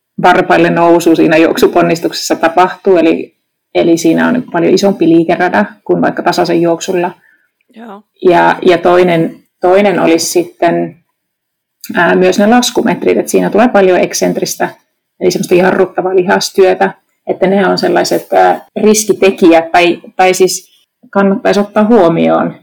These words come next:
Speaker 1: että jos ylämäki- tai alamäkijuoksua on huomattavasti enemmän siinä harjoitus-,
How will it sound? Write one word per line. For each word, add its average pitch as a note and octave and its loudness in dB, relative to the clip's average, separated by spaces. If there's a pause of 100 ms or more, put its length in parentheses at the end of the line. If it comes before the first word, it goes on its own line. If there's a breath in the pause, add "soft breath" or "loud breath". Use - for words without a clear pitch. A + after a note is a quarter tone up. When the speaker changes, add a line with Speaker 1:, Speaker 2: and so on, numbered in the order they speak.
Speaker 1:
että - -4
jos F#3 0
ylämäki- F3 0
tai E3 0
alamäkijuoksua F3 0
on F3+ -6
huomattavasti G3+ -2
enemmän A3 4
siinä G3 -2
harjoitus-, F#3+ -6